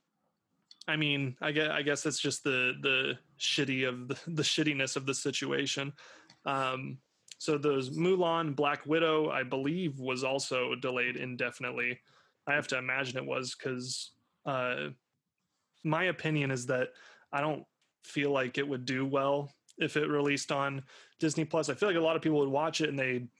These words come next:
and I think we talked about this a little bit before recording. Um,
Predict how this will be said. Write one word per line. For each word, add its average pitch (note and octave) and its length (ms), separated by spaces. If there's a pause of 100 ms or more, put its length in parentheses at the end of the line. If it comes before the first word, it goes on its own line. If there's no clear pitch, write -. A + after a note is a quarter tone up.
(140)
and D3+ 100
I B2 80
think B2+ 180
we B2+ 80
talked A#2+ 200
about B2+ 160
this B2+ 180
a - 20
little B2 160
bit A#2+ 140
before B2 260
recording. B2 460 (420)
Um, A#2+ 540